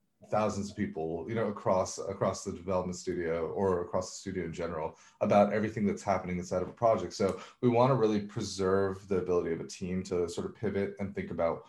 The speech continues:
what they're making towards their audiences really well. So that it starts with that dark mode where everyone's just researching a thing. And this includes making multiple prototypes. It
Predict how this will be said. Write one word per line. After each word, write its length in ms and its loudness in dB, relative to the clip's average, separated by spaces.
what 200 4
they're 100 0
making 460 -2
towards 260 -6
their 120 0
audiences 500 -6
really 180 -6
well. 440 2
So 180 -6
that 200 6
it 80 -2
starts 380 4
with 140 0
that 200 0
dark 260 2
mode 240 -4
where 160 -2
everyone's 340 -2
just 180 -12
researching 440 -8
a 60 -10
thing. 380 -10
And 500 2
this 260 0
includes 560 2
making 500 -2
multiple 400 -4
prototypes. 500 -2
It 100 -6